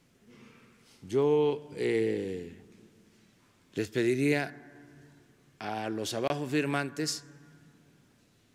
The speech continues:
que se enteraran,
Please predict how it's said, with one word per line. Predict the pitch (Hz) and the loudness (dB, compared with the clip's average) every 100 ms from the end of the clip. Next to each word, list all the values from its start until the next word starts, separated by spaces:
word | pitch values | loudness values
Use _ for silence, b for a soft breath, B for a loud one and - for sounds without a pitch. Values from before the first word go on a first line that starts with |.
| _ _ _ _ _ - | _ _ _ _ _ -8
que | 120 113 | -2 0
se | - 113 107 | 2 2 -2
enteraran, | 101 101 104 147 139 135 127 123 117 - - | -2 -2 0 0 -2 -4 -4 -6 -10 -14 -20